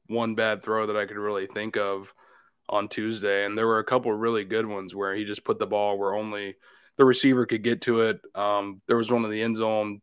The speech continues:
and goal line drills to Malik McClain where two defenders in the area, but he gets it to Malik McClain in the back right corner of the end zone by just putting enough touch on it where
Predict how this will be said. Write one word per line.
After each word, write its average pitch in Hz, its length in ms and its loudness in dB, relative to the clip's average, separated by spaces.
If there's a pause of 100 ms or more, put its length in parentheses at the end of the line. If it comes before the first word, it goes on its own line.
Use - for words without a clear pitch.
(140)
and 101 400 -8
goal 110 200 4
line 104 180 2
drills 101 340 -2
to - 100 -8
Malik 104 260 -6
McClain 101 560 -4
where 98 320 -2 (420)
two 139 120 6
defenders 127 420 4
in 117 80 0
the 110 120 0
area, 110 380 2
but 101 240 0
he 107 120 -10
gets 113 240 -4
it 107 120 -6
to 110 120 -4
Malik 110 320 -6
McClain 107 580 -4
in 101 260 -6
the 101 80 -10
back 107 300 4
right 104 180 4
corner 104 260 -4
of 98 100 -4
the 101 100 -8
end 104 180 -6
zone 98 260 -4
by 101 120 2
just 107 220 -6
putting 101 200 2
enough 113 380 4
touch 110 260 2
on 101 180 0
it 98 240 0
where 95 380 -2